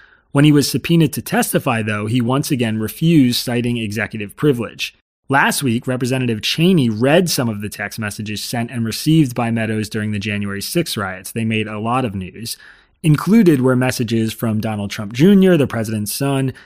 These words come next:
and Fox News hosts like Laura Ingraham and Sean Hannity. "He's got to condemn this shit asap. The Capitol Police tweet is not enough," Trump Junior said to Meadows.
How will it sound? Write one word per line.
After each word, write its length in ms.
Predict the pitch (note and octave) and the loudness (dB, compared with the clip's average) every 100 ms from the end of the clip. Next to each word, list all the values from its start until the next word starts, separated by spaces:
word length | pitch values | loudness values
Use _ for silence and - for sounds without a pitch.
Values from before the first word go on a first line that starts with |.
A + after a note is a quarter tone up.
| _ - | _ -6
and 240 | B2 A#2+ | -2 0
Fox 320 | - A2 - | 0 -4 -2
News 300 | C3 C#3+ D3 | 2 6 6
hosts 320 | C3+ B2+ B2 A#2+ | 4 2 2 -2
like 160 | G#2 | -6
Laura 260 | G#2+ G2+ G2+ | -4 -4 -2
Ingraham 480 | C3+ C#3+ C#3 C3 A2 | 0 4 4 2 -2
and 140 | F#2+ | -4
Sean 300 | - G2+ F#2 | -6 -8 -8
Hannity. 520 | G#2 G2+ F#2 F#2 A#2 _ _ _ _ _ | -8 -8 -10 -14 -20 _ _ _ _ _
"He's 180 | - C3+ | -2 0
got 300 | - E3+ - | 2 2 2
to 100 | F#3 | 0
condemn 440 | D#3 C3 A#2 D#3+ D3 | 2 2 4 4 4
this 180 | A#2 | 2
shit 320 | - B2 A2+ - | 0 -2 -2 2
asap. 640 | C#3 D#3+ - G2+ E2+ - | 6 6 4 -6 -8 -10
The 100 | - | -8
Capitol 400 | B2+ C3 D#3 D3+ | -2 0 2 0
Police 340 | B2 C3+ C3+ | 0 0 0
tweet 280 | - A#2+ A#2 | -2 -4 -2
is 180 | A#2+ A2 | -4 -2
not 240 | A#2 A#2+ | -2 -2
enough," 460 | B2+ A#2+ D3 G2 - | -2 0 0 -2 -6
Trump 280 | - A#2+ A2+ | -6 -4 -4
Junior 340 | A#2 G#2 G2+ | -4 -4 -6
said 260 | - G2+ F#2 | -10 -10 -10
to 100 | G#2 | -10
Meadows. 520 | F#2 F#2 G#2 B2+ | -10 -12 -10 -10